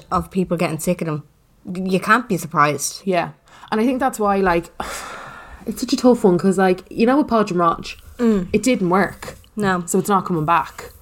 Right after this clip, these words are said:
Speaker 1: Mm.
Speaker 2: Ireland's Got Talent, Michelle Visage wasn't gonna be on it this year, so they're not bringing it back.
Speaker 1: Mm.
Speaker 2: Like,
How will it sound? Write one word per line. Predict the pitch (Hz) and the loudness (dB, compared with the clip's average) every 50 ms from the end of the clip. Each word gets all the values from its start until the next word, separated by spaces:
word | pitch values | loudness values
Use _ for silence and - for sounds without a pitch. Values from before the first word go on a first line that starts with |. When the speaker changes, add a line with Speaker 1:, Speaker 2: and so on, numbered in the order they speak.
| - | -6
Speaker 1:
Mm. | 220 208 202 180 - - - _ _ _ _ _ _ | -4 -2 -2 -2 -4 -8 -16 _ _ _ _ _ _
Speaker 2:
Ireland's | 208 214 220 214 208 202 | 0 2 4 2 2 2
Got | - 185 180 - | 2 0 0 2
Talent, | 190 180 180 175 165 160 160 156 - - - - - _ _ _ _ _ _ _ _ | 2 2 2 2 0 -4 -6 -8 -8 -8 -10 -10 -10 _ _ _ _ _ _ _ _
Michelle | 196 165 - 214 185 185 | -4 -2 2 2 2 2
Visage | 180 185 170 175 175 170 170 165 156 - - _ _ _ _ _ | 2 2 2 4 4 4 2 0 -4 -8 -14 _ _ _ _ _
wasn't | 175 180 180 170 175 | 0 2 2 2 2
gonna | 170 170 | 0 2
be | 160 170 | 4 4
on | 170 190 185 | 4 4 2
it | 165 156 | 2 0
this | 165 151 - | -2 -2 -2
year, | 160 160 160 156 | -2 -2 -2 -4
so | - 170 | -2 -2
they're | 170 165 | 0 2
not | 165 160 156 151 | 2 0 0 0
bringing | - 160 151 143 | -2 -2 -2 -4
it | 151 147 | -2 0
back. | 165 170 160 - - - - - - _ _ _ _ | 0 0 0 -2 -6 -14 -18 -20 -20 _ _ _ _
Speaker 1:
Mm. | 190 190 185 175 160 | -4 -4 -4 -2 0
Speaker 2:
Like, | 190 175 165 - | 0 0 0 -4